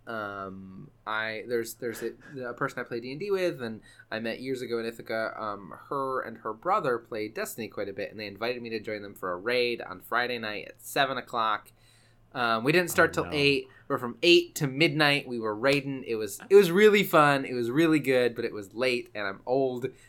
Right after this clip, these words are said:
Speaker 1: and I, my body will not let me
Speaker 2: <laughs>
Speaker 1: sleep in, and I'm still recovering. Um, but it was really lovely. It was very fun to play, like,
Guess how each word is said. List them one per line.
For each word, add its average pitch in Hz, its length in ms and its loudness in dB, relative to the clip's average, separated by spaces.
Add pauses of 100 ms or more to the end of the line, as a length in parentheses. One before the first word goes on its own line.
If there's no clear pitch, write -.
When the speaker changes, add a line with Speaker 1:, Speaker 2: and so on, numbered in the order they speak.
(140)
Speaker 1:
and 101 480 -2
I, 117 200 -4
my 120 200 0
body 113 260 4
will 185 180 6
not 185 160 8
let - 140 2
me 170 80 4
Speaker 2:
<laughs> - 40 4
Speaker 1:
sleep 139 280 0
in, 110 400 -2
and 110 80 -10
I'm 104 140 -10
still 175 240 4
recovering. 123 640 2 (420)
Um, 131 360 4
but 165 100 6
it 208 60 8
was 196 140 6
really 175 220 10
lovely. 113 380 4
It - 20 0
was 120 140 -2
very 123 140 4
fun 110 380 -2
to 113 120 -4
play, 110 220 -4
like, 101 260 -2